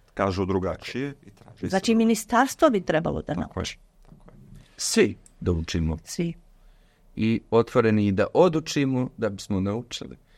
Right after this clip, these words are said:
Speaker 3: Profesorice, beskrajno vam hvala. Hvala za, za, za sav doprinos djece Bosne i Hercegovine i ne samo djece Bosne i Hercegovine.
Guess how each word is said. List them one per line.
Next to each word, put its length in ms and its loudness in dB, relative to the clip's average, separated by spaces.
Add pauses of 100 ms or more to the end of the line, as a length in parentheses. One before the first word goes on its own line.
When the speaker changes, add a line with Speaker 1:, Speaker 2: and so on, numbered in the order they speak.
(180)
Speaker 3:
Profesorice, 500 0
beskrajno 560 2
vam 140 -2
hvala. 360 -6 (160)
Hvala 340 2
za, 300 -2 (100)
za, 300 -6 (100)
za 100 -10
sav 220 2
doprinos 880 0
djece 440 2 (320)
Bosne 320 0
i 20 2
Hercegovine 640 -2
i 100 -2
ne 100 2
samo 220 0
djece 300 -2
Bosne 340 -2
i 20 0
Hercegovine. 560 -4